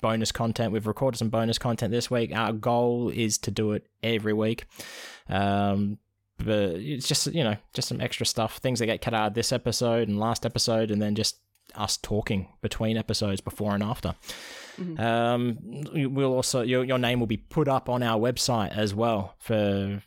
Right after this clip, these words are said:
Speaker 1: for just, um, throwing some coin to us one time, and that will remain on the website forever. And then there's other levels as well. There's also a se-, super secret level. I say super secret, is there. You can see
Speaker 2: Yeah.
Speaker 1: it, but we're never gonna
Speaker 2: Yeah.
Speaker 1: talk about it.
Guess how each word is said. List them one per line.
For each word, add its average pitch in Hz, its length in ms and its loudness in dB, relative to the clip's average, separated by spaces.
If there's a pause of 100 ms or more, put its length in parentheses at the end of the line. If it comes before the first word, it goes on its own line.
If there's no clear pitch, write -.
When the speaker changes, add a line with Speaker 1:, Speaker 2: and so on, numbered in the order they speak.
Speaker 1:
for - 180 -4
just, 107 360 -2
um, 101 260 0 (880)
throwing 107 180 0
some 107 120 -2
coin 113 320 0
to 107 160 0
us - 160 0 (160)
one 117 260 -2
time, 107 520 -2
and 98 120 -2
that 95 140 -2
will 101 120 0
remain 104 280 2
on 104 80 0
the 104 80 -2
website 101 340 -2
forever. 101 280 -4
And 101 120 -4
then 220 180 4
there's 196 140 4
other 135 160 2
levels 120 360 2
as 104 120 -2
well. 110 200 2
There's 123 140 2
also 190 240 2
a - 40 2
se-, 170 240 2
super 180 220 2
secret 147 500 0
level. 110 420 0
I - 60 -4
say 151 160 2
super 120 220 0
secret, 107 360 0
is 107 160 0
there. 113 340 -2 (200)
You 120 140 0
can 123 80 2
see - 180 2
Speaker 2:
Yeah. 110 140 2
Speaker 1:
it, - 160 -10
but 104 140 0
we're 117 120 2
never 127 220 0
gonna 107 140 2
Speaker 2:
Yeah. - 20 -2
Speaker 1:
talk 98 240 -2
about 90 240 -2
it. 92 80 -8